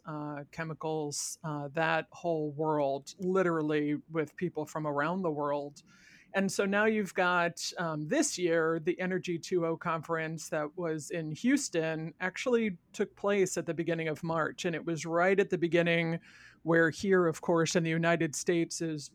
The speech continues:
where what I would say is when things started to slide, right? Where it became, you know, the who came out and said that, you know, it's a pandemic, that what's going on with coronavirus is a pandemic. And I was on a,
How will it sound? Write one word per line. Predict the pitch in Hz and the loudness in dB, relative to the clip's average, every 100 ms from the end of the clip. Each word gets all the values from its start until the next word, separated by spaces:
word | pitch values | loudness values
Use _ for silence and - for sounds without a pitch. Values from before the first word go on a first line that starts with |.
| - 170 | -14 -4
where | 175 165 160 156 - | -2 0 -2 -8 -6
what | 170 175 | -2 2
I | 185 | 4
would | 190 160 | 2 2
say | 180 180 | 2 2
is | 175 147 | 2 0
when | 170 170 | -2 -2
things | 175 175 - | -2 -2 0
started | 170 165 156 | 0 0 -2
to | 143 | -4
slide, | - 175 165 160 147 151 | -4 0 2 2 0 0
right? | 151 160 170 | 2 2 2
Where | 170 170 | 4 4
it | 165 | 2
became, | 170 185 180 175 170 170 - - - - | -2 0 2 2 -2 -6 -12 -20 -12 -2
you | 190 | 0
know, | 180 | 4
the | 175 | 4
who | 151 214 214 | 6 4 4
came | 214 208 196 | 2 2 4
out | 190 185 | 4 4
and | 185 180 | 2 0
said | 185 175 175 160 | 2 4 4 2
that, | 160 160 156 170 | 0 2 0 0
you | 160 | -2
know, | 156 | -2
it's | 156 165 | -2 -6
a | |
pandemic, | - 151 147 180 190 185 180 - | -4 -2 2 4 4 2 0 -2
that | 160 | -2
what's | 156 | -4
going | - 165 165 | -6 -6 -6
on | 160 | -6
with | 151 - | -8 -10
coronavirus | 170 180 175 175 175 170 - | -8 -6 -4 -2 -2 -4 -6
is | 160 | -12
a | 156 | -10
pandemic. | 170 160 156 214 214 208 - | -8 -6 -2 0 0 -2 -4
And | 185 180 170 170 - - _ _ _ - | -2 -2 -2 -6 -8 -20 _ _ _ 0
I | 202 | 4
was | 208 208 | 6 4
on | 202 180 | 4 0
a, | 175 165 156 | 0 0 -2